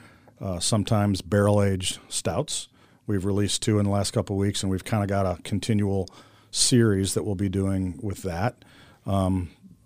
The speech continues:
the, we did a pumpkin spice moonshine to kinda, uh, grab onto the, the October, November timeframe.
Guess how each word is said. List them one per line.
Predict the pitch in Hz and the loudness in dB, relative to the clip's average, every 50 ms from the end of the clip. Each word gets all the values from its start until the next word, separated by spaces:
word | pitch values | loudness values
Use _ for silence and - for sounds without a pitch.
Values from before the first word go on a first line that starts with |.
| _ - | _ -14
the, | 123 107 104 98 92 | -10 -8 -6 -6 -2
we | 90 101 110 | 0 2 2
did | 104 110 110 | 2 2 0
a | 107 | 0
pumpkin | - - - 110 113 113 - 117 104 | -2 -2 -2 0 0 0 0 0 0
spice | - - - 113 98 95 95 - - - - - - - | 0 0 2 2 2 2 2 0 -2 -2 -4 -4 -2 2
moonshine | 123 127 170 180 135 - - 95 92 107 117 | 6 8 8 8 8 6 2 0 0 0 -2
to | - 104 | -2 -4
kinda, | 92 - 104 98 98 98 98 _ _ - _ _ - - | -4 -4 -4 -4 -4 -6 -8 _ _ -20 _ _ -14 -10
uh, | 101 92 92 92 92 95 101 107 | -10 -8 -8 -8 -10 -10 -10 -6
grab | 107 110 107 107 95 | 0 2 2 4 4
onto | 98 101 101 95 - - 104 98 98 98 | 4 2 0 0 -2 -2 -2 -2 0 -2
the, | 92 95 95 90 90 85 | -2 -2 -4 -4 -6 -6
the | - 95 | -6 -6
October, | 90 95 95 - - 107 104 98 | -4 -4 -4 -2 -2 -2 -2 0
November | 101 98 95 90 107 113 104 95 90 - - - - - - - - - _ - | 0 0 2 2 2 4 2 2 0 -4 -10 -20 -20 -20 -20 -20 -20 -20 _ -2
timeframe. | - 113 101 95 90 - 98 113 135 131 | 0 2 2 2 0 0 0 0 0 -2